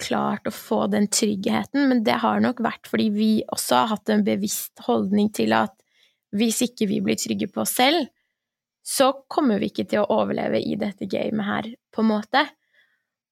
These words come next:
Og ja, det har nå liksom tatt tre år, så vi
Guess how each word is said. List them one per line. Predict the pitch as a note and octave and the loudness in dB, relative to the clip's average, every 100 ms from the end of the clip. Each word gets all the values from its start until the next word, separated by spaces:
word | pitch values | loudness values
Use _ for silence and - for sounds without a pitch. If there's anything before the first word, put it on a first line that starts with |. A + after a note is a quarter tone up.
| B3+ | 0
Og | B3+ B3 B3 A3 - | 4 4 2 -2 -8
ja, | - C#4+ | 0 0
det | C#4+ | 2
har | C4 G#3+ | 2 2
nå | A3+ C#4+ | 2 0
liksom | D4 C#4 C#4 | 0 0 -2
tatt | - A#3+ - - | -2 -6 -8 -6
tre | A3+ G#3+ | 0 2
år, | G#3+ C4 D#4 - _ _ _ | 4 2 0 -8 _ _ _
så | - B3+ | -2 0
vi | B3+ | 0